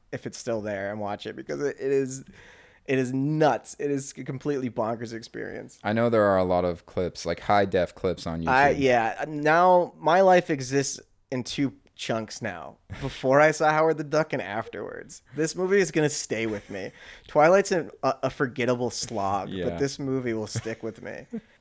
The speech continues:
Speaker 1: Well, thank you for listening, everybody, to, uh, this episode of Thirst for the Worst. And, uh, you can find us on, uh, a lot of po-, pod-,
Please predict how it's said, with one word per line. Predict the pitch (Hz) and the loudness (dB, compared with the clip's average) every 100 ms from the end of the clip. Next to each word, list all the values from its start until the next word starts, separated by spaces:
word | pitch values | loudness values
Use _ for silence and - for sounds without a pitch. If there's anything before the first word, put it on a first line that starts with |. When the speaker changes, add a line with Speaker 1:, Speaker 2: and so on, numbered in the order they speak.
| _ | _
Speaker 1:
Well, | 151 180 208 - | 4 8 8 6
thank | 165 170 | 4 4
you | 196 | 0
for | 170 | 2
listening, | 151 147 139 131 | 2 2 0 0
everybody, | 123 123 127 131 147 165 - - - | 0 2 4 4 4 0 -4 -12 -2
to, | 143 135 | 2 4
uh, | 127 123 | 4 2
this | 127 123 127 | 0 -4 -4
episode | 117 - 120 | -6 -4 -6
of | 113 | -6
Thirst | - - 107 107 - | -10 -6 -4 -6 -10
for | 110 | -10
the | 98 | -8
Worst. | 95 95 123 - - - | -6 -6 -6 -8 -14 -12
And, | 117 107 | -8 -6
uh, | 107 | -6
you | 104 120 | -8 -8
can | 143 120 | -8 -8
find | - 131 139 180 170 | -8 -4 -2 -2 0
us | 120 113 120 - - | 2 2 0 -6 -10
on, | 113 113 110 113 110 110 | -8 -6 -4 -4 -4 -6
uh, | - 117 110 | -8 -6 -4
a | 113 | -2
lot | 123 139 | -2 -4
of | - | -8
po-, | - _ _ | -18 _ _
pod-, | - 120 | -8 -8